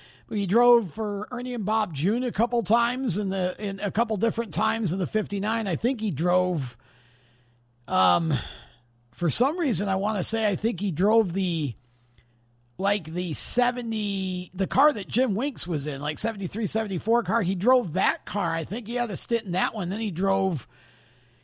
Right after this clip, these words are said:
he drove the next one they built. Um, Brian Osgood, I think, was the first to drive that car, but then Jim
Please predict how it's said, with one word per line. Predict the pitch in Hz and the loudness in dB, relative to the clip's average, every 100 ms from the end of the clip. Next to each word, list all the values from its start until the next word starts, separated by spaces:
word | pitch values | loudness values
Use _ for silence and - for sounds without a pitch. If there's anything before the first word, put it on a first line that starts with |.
| - | -4
he | 214 196 | 0 2
drove | 196 247 240 185 | 4 4 4 2
the | 190 | -4
next | 180 220 285 - | -2 -2 -4 -6
one | 202 185 | -4 -4
they | 170 | -4
built. | 143 220 277 147 - - - _ _ 190 | 2 4 4 -2 -18 -20 -20 _ _ -10
Um, | 175 170 | -8 -6
Brian | 175 208 240 196 | -4 -4 -4 -4
Osgood, | 233 269 151 170 | -4 -4 -4 -4
I | 170 | -4
think, | 180 | -6
was | 175 | -6
the | 147 | -6
first | - 226 240 - | -2 0 0 -4
to | |
drive | 160 185 185 156 | -2 0 0 0
that | 175 - | -2 -2
car, | 151 202 | -2 -2
but | 190 - | -2 -2
then | 190 170 | -2 0
Jim | 139 196 190 160 | 0 0 0 -2